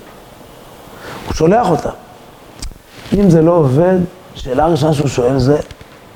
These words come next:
"אולי זה קשור אליי?" אם זה לא קשור אליי, אחרי שאני עושה בדיקה,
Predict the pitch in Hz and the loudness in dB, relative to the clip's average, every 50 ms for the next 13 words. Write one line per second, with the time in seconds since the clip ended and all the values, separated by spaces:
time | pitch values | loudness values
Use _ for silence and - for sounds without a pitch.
0 | - 117 107 107 104 107 107 120 - - - - - 67 - - 143 123 107 - | -18 -18 -16 -14 -14 -14 -14 -14 -14 -12 -8 -4 0 0 2 2 0 0 -2 -4
1 | - - - - - - - - _ _ _ - - - - - - - - - | -6 -6 -10 -12 -12 -12 -12 -20 _ _ _ -20 -20 -20 -20 -20 -20 -20 -20 -20
2 | - - - 104 - - - - - - - - - - - - - - - - | -20 -20 -20 -20 -18 -18 -16 -16 -18 -18 -20 -20 -20 -18 -18 -18 -18 -18 -18 -16
3 | - - - 135 117 107 107 113 135 139 180 151 - - 120 113 110 110 - - | -8 -6 -4 -4 0 0 2 2 2 0 -2 -6 -6 -6 -4 -2 -2 -2 -2 -6
4 | - - 110 95 107 104 107 95 - - 107 104 104 110 - - - 110 107 | -8 -10 -8 -6 -6 -6 -6 -6 -8 -6 -4 -4 -4 -4 -6 -6 -6 -4 -4